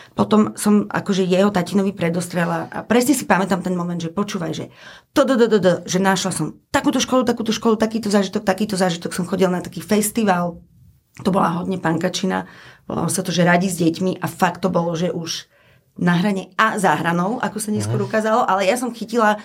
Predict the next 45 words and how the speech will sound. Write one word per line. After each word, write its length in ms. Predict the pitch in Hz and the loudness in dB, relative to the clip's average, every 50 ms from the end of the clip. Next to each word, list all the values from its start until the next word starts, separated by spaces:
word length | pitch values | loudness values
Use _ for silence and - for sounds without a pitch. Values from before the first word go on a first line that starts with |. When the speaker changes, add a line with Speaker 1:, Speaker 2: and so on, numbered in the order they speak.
| - - _ | -12 -20 _
Speaker 1:
tú 80 | - 247 | 0 2
najlepšiu 520 | 240 233 202 208 220 240 233 - - 214 220 | 4 4 4 4 4 2 0 -2 -4 -4 -2
časť 240 | - 175 170 170 - | -2 -2 -2 -2 -2
toho 160 | - 208 196 | -2 -2 -2
a 140 | - - 185 | 0 0 -2
že 180 | 180 190 185 | -2 -4 -2
to 120 | - 220 220 | 0 0 2
dobré, 340 | 185 202 190 185 208 202 196 | 2 2 2 2 0 -2 -2
čo 100 | - 190 | -4 -4
na 140 | 190 185 | -6 -4
tom 160 | 180 196 190 175 | -2 -2 -2 0
bolo, 260 | 180 185 190 190 190 - - - - - - | 2 2 0 0 -2 -6 -18 -20 -20 -16 -4
som 160 | - 208 208 | 0 2 2
si 160 | 185 - 202 | 2 2 2
vedela 320 | 196 190 190 214 196 185 170 | 2 4 4 4 4 2 0
vybrať 320 | 175 175 185 202 190 - | 0 0 0 0 0 0
a 60 | 170 - | -2 -4
tam 180 | 175 180 180 | -4 -4 -4
som 80 | 170 190 | -4 -4
sa 160 | - 190 190 | -4 -2 -2
zoznamila 480 | 175 180 180 185 185 185 180 175 170 165 | -2 -2 -2 0 0 0 0 0 -2 -2
s 140 | - - - | -4 -2 0
intuitívnou 640 | 185 202 202 226 220 208 202 196 208 202 190 185 - | 0 2 2 2 2 2 2 2 2 2 2 2 2
pedagogikou 540 | 180 185 185 185 190 180 170 170 - - | 2 2 2 2 0 0 -2 -2 -2 -2
a 100 | - - | -2 0
tam 140 | - 170 175 | 0 0 0
som 100 | 175 175 | 0 -2
spoznala 480 | 185 - - 185 180 180 190 180 175 175 | -4 -4 -2 0 0 2 0 0 -2 -2
nejakých 300 | 175 175 - 180 175 165 | -6 -6 -6 -4 -2 -2
waldorských 500 | 175 165 165 165 - - - - - - | -2 0 0 -2 -2 -4 -6 -14 -12 -10
učiteľov. 600 | - - - - 233 254 240 240 233 233 226 226 - - - - - - - - _ _ | -8 -8 -6 -4 0 2 2 4 4 2 0 -4 -10 -16 -20 -20 -20 -20 -20 -20 _ _
Celé 240 | - - 233 233 233 | 2 4 4 4 4
som 160 | 233 233 214 | 4 2 2
to 100 | - - | 2 0
takto 220 | 202 208 - 214 | 0 2 2 4
na 80 | 202 180 | 4 6
ňo 160 | 190 196 208 | 6 6 6
navalila 640 | 190 - - 165 165 180 185 190 214 240 277 311 - - _ _ _ _ _ _ | 6 4 4 4 2 2 4 4 4 4 4 2 -2 -6 _ _ _ _ _ _
a 80 | - 175 | -2 -2
hovorím 300 | 190 190 190 185 180 175 | 0 0 0 0 0 0
mu, 80 | 165 | -2
že 160 | 160 - 123 - _ _ _ _ _ _ _ _ _ _ _ _ _ _ _ - - - - | -4 -8 -12 -16 _ _ _ _ _ _ _ _ _ _ _ _ _ _ _ -18 -10 0 2
nechcem, 460 | 240 240 247 247 - - 165 - - | 4 4 4 2 0 0 0 0 0
aby 200 | - 156 175 214 | -2 0 0 0
si 200 | 208 - 196 | 0 -2 -2